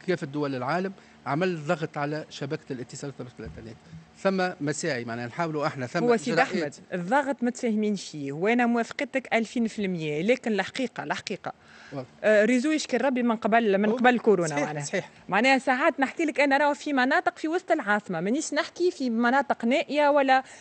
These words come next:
Speaker 2: مناطق ريفية ولا مناطق جبلية، دونك المشكلة مطروحة من قبل،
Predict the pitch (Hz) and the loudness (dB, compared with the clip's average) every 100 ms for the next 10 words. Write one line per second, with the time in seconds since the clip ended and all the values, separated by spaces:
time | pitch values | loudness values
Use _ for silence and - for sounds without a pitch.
0 | - 214 262 269 - 247 - 320 320 302 | -4 0 0 0 -2 -2 0 0 2 2
1 | 311 294 302 - 262 262 240 233 185 175 | 0 0 0 -2 -2 0 2 2 2 2
2 | 220 233 226 349 - 208 190 208 311 359 | 0 0 2 0 0 -2 0 -2 -2 0
3 | 359 359 311 240 208 311 | 4 4 4 0 2 2